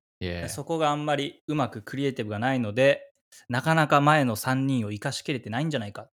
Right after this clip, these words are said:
Speaker 2: ていう風な話を今日トミーと朝してたんですけど。
Speaker 1: Yeah, exactly. So everyone's complaining about Harry Kane, but
Speaker 2: うん。
Speaker 1: if you don't get Harry Kane the ball, then what can he do? You know, the midfield was too slow, it was too, there is not enough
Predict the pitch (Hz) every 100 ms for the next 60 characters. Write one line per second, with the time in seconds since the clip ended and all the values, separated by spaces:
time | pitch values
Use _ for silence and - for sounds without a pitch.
0 | _ 113 107 117 _ 120 101 104 _ 120
1 | 113 101 98 101 117 104 101 101 117 -
2 | _ - 107 98 95 - 98 101 98 _
3 | _ - 92 87 85 - - 98 95 -
4 | 92 - - 131 139 117 107 98 120 110
5 | 104 107 110 104 123 123 95 92 - -
6 | _ _ _ 107 104 107 120 117 131 117
7 | 120 104 120 120 113 123 120 101 120 143
8 | 110 104 104 107 107 101 120 113 - -
9 | 98 95 92 107 120 104 95 87 - 101
10 | - 101 98 98 - 87 - 107 101 98
11 | - _ _ _ _ _ - 117 120 -
12 | - - 131 139 131 127 -